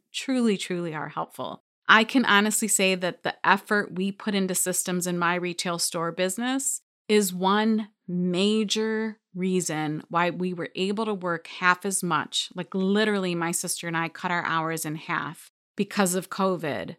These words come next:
And in two thousand twenty, on average, I only worked twelve to eighteen hours in my store every week. And I can honestly say that we profited more in two thousand twenty.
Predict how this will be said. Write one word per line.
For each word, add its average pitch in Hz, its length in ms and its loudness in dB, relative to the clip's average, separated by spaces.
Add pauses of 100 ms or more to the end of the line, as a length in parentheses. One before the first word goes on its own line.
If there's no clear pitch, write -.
(680)
And 190 360 6
in 185 120 0
two 233 180 2
thousand 202 380 2
twenty, 185 340 0
on 170 200 0
average, 170 420 0
I 175 160 -2
only 190 320 0
worked 180 460 -4
twelve 175 300 0
to - 180 -4
eighteen 175 340 -4
hours 160 480 0 (220)
in 208 360 4
my 185 200 2
store 151 800 -4
every 165 320 -2
week. 127 420 -10 (380)
And 240 480 4
I 202 160 6
can 208 260 -2
honestly 233 540 8
say 170 360 2
that 165 200 -2
we 175 120 -2
profited 180 600 4
more 220 360 2
in 175 120 0
two 175 220 -4
thousand 160 460 -2
twenty. 160 520 -6